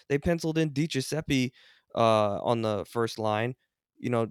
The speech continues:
and, and he was great. But I'm not saying that Di Giuseppe needs to be the center, but I'm just saying, for example, you're at training camp, let the younger guys jump up there and, and play in that. Why do we just give everything to Howden and that's it? There's no other option out there.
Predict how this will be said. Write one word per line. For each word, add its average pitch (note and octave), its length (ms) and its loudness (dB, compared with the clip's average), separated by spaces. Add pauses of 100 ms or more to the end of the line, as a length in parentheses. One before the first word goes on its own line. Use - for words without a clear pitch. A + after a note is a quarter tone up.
(140)
and, A#2+ 300 -2
and A#2+ 160 0
he C3 120 0
was D#3 180 0
great. A2 440 -2
But C3+ 200 4
I'm D#3 100 4
not F3 120 2
saying D#3 280 0
that B2 120 -2
Di B2 80 -4
Giuseppe A#2+ 400 -8
needs A2 200 -8
to - 80 -14
be F#2+ 240 -18
the - 60 -18
center, E3+ 380 2
but B2+ 260 2 (380)
I'm C3 80 -8
just D3 180 -4
saying, D3 240 0
for C#3 160 -4
example, C#3 720 -4
you're C3+ 220 -2
at C#3 80 -2
training D3 320 -4
camp, C3 260 -6 (180)
let C#3+ 220 -8
the D3+ 80 -8
younger D3 280 -2
guys C#3 360 -6
jump C3 260 -4
up C3 160 -4
there C3 300 0
and, A#2+ 300 -4
and A#2+ 140 -8
play C3 240 -4
in A#2+ 80 -4
that. G2 180 -6
Why C3+ 200 2
do D3+ 80 0
we D#3 220 -4 (180)
just C#3+ 180 -4
give D#3 160 0 (100)
everything D3 520 0
to C3+ 80 0
Howden C3+ 440 0
and B2 160 -4
that's B2 240 -4
it? A2 180 0
There's A2+ 180 -4
no A#2+ 180 0
other A#2 220 2
option A2 380 -4
out G#2 200 -8
there. D2+ 200 -10